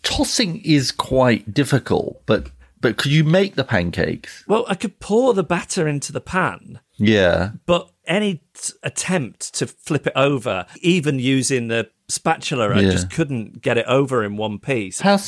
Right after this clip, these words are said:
Speaker 2: Everything I
Speaker 1: strange.
Speaker 2: made looked like the photographs that you send me of the food you've
Speaker 1: Not
Speaker 2: cooked.
Speaker 1: enough flour?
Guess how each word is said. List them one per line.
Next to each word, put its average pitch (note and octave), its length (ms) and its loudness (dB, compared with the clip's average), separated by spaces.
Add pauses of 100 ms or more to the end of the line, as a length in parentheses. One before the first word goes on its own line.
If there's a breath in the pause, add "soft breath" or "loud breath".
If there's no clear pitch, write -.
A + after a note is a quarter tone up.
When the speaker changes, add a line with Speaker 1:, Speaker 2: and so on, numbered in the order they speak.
(160)
Speaker 2:
Everything D4 440 2
I D3+ 60 2
Speaker 1:
strange. C#3+ 80 -2
Speaker 2:
made D3+ 260 2
looked B2 320 0
like A#2 300 0
the A#2+ 80 -6
photographs C#3 680 -2
that A#2 140 -8
you A2 220 -4
send A#2+ 340 -2
me A2+ 120 -4
of F#2+ 100 -6
the A2+ 80 -10
food B2 300 -2
you've B2 140 -2
Speaker 1:
Not F3+ 200 4
Speaker 2:
cooked. F3+ 80 0
Speaker 1:
enough F3 300 0
flour? F3 680 2